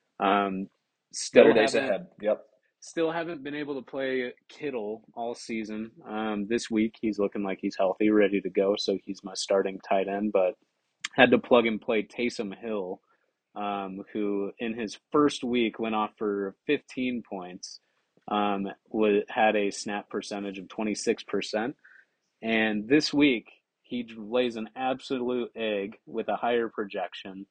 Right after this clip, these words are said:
Speaker 1: scoring one point four points, nine percent snap percentage.
Speaker 2: <laughs> He went off.
Speaker 1: Um,
Speaker 2: Just went off.
Speaker 1: absolutely tearing it up. What a man. What a man missile.
Speaker 2: <laughs>
Speaker 1: Um, honestly, it's just hard. Again,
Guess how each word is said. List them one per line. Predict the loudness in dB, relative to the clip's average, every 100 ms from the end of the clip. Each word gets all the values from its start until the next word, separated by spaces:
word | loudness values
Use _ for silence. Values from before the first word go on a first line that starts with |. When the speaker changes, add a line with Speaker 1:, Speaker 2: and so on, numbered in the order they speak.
| _ _ _ -10
Speaker 1:
scoring | -2 0 0 0
one | 0 0
point | 0 -2 0
four | 4 4
points, | 2 -4 -2 -4 -10 -10
nine | -2 2 2 0
percent | -2 -6 -6 -6 -6 -8 -16 -20 -18
snap | -8 -8 -8
percentage. | -12 -12 -12 -12 -12 -14 -18
Speaker 2:
<laughs> | -20 -18 -6
He |
went | 2 8
off. | 10 10
Speaker 1:
Um, | 6 0 -4 -6 -10 -14 _ -8
Speaker 2:
Just | -2 2
went | 2
off. | 2
Speaker 1:
absolutely | 0 0 0 -2 -6
tearing | -8 -6 -6 -6
it | -6 -4
up. | -4 -6 _ -10
What | -6 -4
a |
man. | -6 -6 -6 -8 -8
What | -2 0
a |
man | 0 -2 -2
missile. | -4 -4 -6 -6 -14 -20 -18 -14
Speaker 2:
<laughs> | -14 -14 -8 2
Speaker 1:
Um, | 4 4 2 -2 -6 -10 -20 -20 _ -4
honestly, | 0 0 -2 -2 -2
it's | -4
just | -8 -4
hard. | -2 -2 -4
Again, | -8 -8 -8 -8 -10